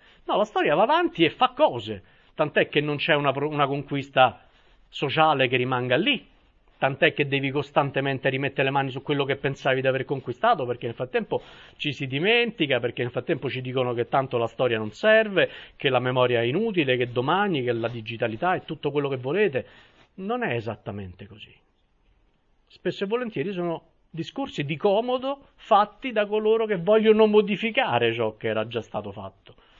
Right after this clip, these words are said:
Le famose conquiste sociali, la legge dei lavoratori, l'aborto, il divorzio, tutte queste cose che tornano costantemente in causa. Sono passati quaranta anni e ancora discutiamo. Quaranta anni non so niente dal mio punto di vista, quindi non dovrei, non dovrei stupirmi,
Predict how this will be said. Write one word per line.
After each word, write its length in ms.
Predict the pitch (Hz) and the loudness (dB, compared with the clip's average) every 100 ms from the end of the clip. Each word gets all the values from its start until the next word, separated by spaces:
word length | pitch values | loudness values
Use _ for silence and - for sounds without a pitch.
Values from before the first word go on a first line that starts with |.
| _ | _
Le 120 | 135 | -2
famose 340 | 131 165 135 | 0 0 -2
conquiste 580 | 131 131 - 139 123 127 | -2 -6 -6 -8 -6 -8
sociali, 560 | 110 110 175 160 95 92 - - - - - | -8 -4 -2 -4 -6 -14 -20 -20 -20 -20 -8
la 140 | 107 | -4
legge 260 | 110 113 110 | -2 -2 -2
dei 80 | 110 | -2
lavoratori, 800 | 107 110 113 95 131 107 92 95 | 0 -2 -4 -4 -4 -4 -8 -8
l'aborto, 640 | 104 98 101 123 - 95 | -8 -4 2 2 2 -6
il 80 | 95 | -8
divorzio, 560 | 104 101 131 123 - | -6 0 0 0 -4
tutte 240 | 110 202 180 | -16 -6 -4
queste 260 | 151 - | -4 -2
cose 480 | 139 170 160 135 113 - - | 2 4 4 0 -2 -6 -6
che 120 | - 147 | -2 0
tornano 360 | 269 262 262 | 0 0 0
costantemente 680 | 262 254 262 254 262 269 233 | 0 -2 -4 -2 -4 -4 -8
in 80 | 247 | -10
causa. 500 | 233 240 160 101 101 - _ _ | -10 -10 -10 -14 -20 -20 _ _
Sono 140 | - | -12
passati 300 | - 208 233 | -6 -4 -4
quaranta 400 | 226 233 233 220 | 0 0 0 -2
anni 200 | 247 233 | -2 2
e 40 | 233 | 2
ancora 500 | 247 247 - 269 262 | 2 -2 -4 0 0
discutiamo. 760 | 254 - 247 226 247 196 110 _ _ - - _ _ _ | -2 -10 -16 -12 -12 -12 -18 _ _ -20 -20 _ _ _
Quaranta 320 | 160 165 160 | -2 0 0
anni 100 | 214 | 0
non 80 | 135 | -2
so 120 | 202 | -2
niente 360 | 190 151 143 117 | 0 0 0 -4
dal 120 | 113 | -4
mio 100 | 120 | -6
punto 180 | 127 - | -8 -8
di 60 | |
vista, 160 | 156 120 | -8 -8
quindi 180 | 139 120 | -6 -6
non 160 | 120 | -2
dovrei, 280 | 123 127 127 | 0 2 0
non 240 | 143 135 135 | -4 -6 -4
dovrei 200 | 139 135 | -2 -4
stupirmi, 560 | - 131 120 104 107 | -6 -8 -8 -8 -12